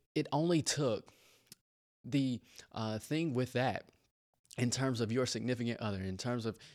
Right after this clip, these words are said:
your girlfriend, your husband, your wife, uh, your boyfriend, whoever, right? The thing that allows you to acknowledge who they are in your life came through the recognition and the awareness of who they had the potential to be, of who they, uh,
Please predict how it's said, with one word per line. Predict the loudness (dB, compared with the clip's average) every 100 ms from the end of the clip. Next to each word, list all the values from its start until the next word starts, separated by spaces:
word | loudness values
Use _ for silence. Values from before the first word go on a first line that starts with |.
| -14
your | -4
girlfriend, | 0 0 0 -4
your | -4
husband, | -2 -2 -4 -6
your | -6
wife, | -2 0 0 -4 -14 -20 -20 _
uh, | -8 -6 -6
your | -8 -6
boyfriend, | -2 -2 -2 -6 -6 -4
whoever, | -2 0 0 -2 -6 -4
right? | -4 -6 -12 -18 -12
The | -8 -8
thing | -6 -4 -4
that | -2 -4
allows | -4 -4 -2 -2 -2 -4
you | -4 -4
to | -6 -8 -8
acknowledge | -8 -6 -4 -2 -2 -2 -4 -8
who | -6 -4
they | -4 -6 -6
are | -6 -6
in | -4
your | -6 -4
life | -4 -6 -8 -16 -20 -14
came | -6 -2 -2
through | 0 -2
the | -2
recognition | -2 -2 -2 -4 -4 -4 -6 -8
and | -6 -4
the | -4
awareness | -4 -2 0 0 -4 -8
of | -10 -12
who | -4 -2
they | 0 -2
had | -4 -6 -8
the |
potential | -10 -10 -8 -6 -6
to | -8 -10
be, | -6 -4 -6 -10 -18 -12
of | -10
who | -4 -2
they, | 0 -2 -4 -12 -14
uh, | -10